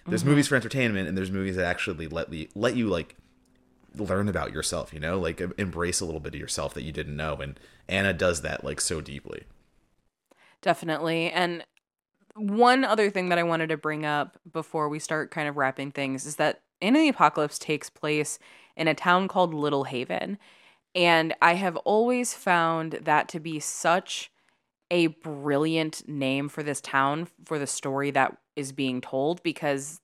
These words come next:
Speaker 2: the movie ends with them getting in a car and driving away looking, you know, f-,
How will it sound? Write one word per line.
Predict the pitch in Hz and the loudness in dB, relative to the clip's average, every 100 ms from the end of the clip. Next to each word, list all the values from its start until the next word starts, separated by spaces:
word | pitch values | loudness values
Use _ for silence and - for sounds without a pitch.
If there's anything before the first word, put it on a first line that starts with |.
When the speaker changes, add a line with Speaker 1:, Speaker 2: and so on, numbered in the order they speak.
| _ | _
Speaker 2:
the | 160 | -4
movie | 170 277 233 143 | 0 2 2 4
ends | 165 160 156 151 | 6 4 2 -4
with | 151 143 - _ - _ 143 | -2 -2 -2 _ -20 _ -4
them | 139 135 | -4 2
getting | 147 165 170 | 4 4 2
in | 160 156 | 2 0
a | |
car | 151 156 143 135 135 135 | 0 4 6 6 6 2
and | 131 135 | 0 -2
driving | 139 143 151 160 | 4 4 4 0
away | 147 139 135 | 2 2 2
looking, | 135 139 151 143 143 135 | -2 -4 -4 -6 -6 -8
you | 143 | -4
know, | 131 | -4
f-, | 127 | -4